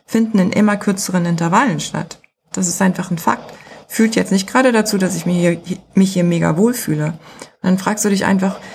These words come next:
„Wie sieht's denn eigentlich in der Musikindustrie aus?“ Und dann fiel bei mir der Groschen, „Oh krass, ich war ja echt eine der ganz, ganz wenigen P O Cs in der Musikindustrie.“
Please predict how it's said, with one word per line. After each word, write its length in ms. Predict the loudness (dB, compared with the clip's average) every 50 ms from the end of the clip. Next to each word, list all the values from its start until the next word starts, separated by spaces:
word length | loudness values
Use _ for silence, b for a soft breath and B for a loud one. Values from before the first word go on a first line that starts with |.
| B B
„Wie 80 | 0 0
sieht's 240 | 0 0 -2 -2 -2
denn 160 | 0 2 2
eigentlich 240 | 4 2 2 0 -2
in 40 | 0
der 100 | 0 0
Musikindustrie 760 | 0 2 0 0 0 0 0 0 0 0 -4 -4 -4 -2 -2
aus?“ 240 | -2 -2 -2 -2 -2
Und 80 | -2
dann 160 | 0 0 0
fiel 140 | 0 -2 -2
bei 120 | 0 0 2
mir 120 | 2 2
der 100 | 0 -2
Groschen, 300 | -2 -2 -4 -4 -2 -2
„Oh 120 | -2 -2
krass, 340 | -2 -2 -2 -2 -2 -2 -4 -8
ich 120 | -6 -2
war 100 | 0 2
ja 160 | 2 2 0
echt 220 | -2 -4 -8 -6 -2
eine 140 | -2 0
der 100 | 0 0
ganz, 260 | 0 0 0 -2 -2 0
ganz 220 | 0 0 0 0
wenigen 440 | 2 2 2 4 2 2 0 -2 -4 B B B B B B B B B B B
P 180 | B -2 0 0
O 60 | 2
Cs 320 | 0 0 0 0 0 2 2
in 100 | 0 0
der 80 | 2
Musikindustrie.“ 920 | 2 2 2 0 0 -2 -2 -2 -2 -2 -2 -4 -6 -4 -2 -2 0 -2 -2